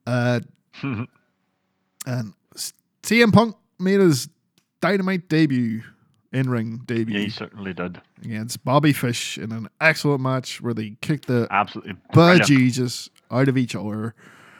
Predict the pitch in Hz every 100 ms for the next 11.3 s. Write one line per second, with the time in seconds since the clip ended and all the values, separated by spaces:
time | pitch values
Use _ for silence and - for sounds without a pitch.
0 | - _ _ _ 101 101 117 113 110 104
1 | 107 - - - _ _ _ _ _ _
2 | - - 107 143 139 - 135 131 123 120
3 | 123 - 120 110 110 92 - 120 110 139
4 | 139 135 135 117 117 123 123 _ - -
5 | _ _ _ _ - 92 90 107 - _
6 | _ _ _ - - 117 110 107 98 92
7 | _ _ _ _ _ _ - 117 104 107
8 | - 113 107 101 _ - - - - _
9 | _ _ - 110 107 104 104 117 - _
10 | _ _ - 107 110 110 - 101 85 120
11 | - -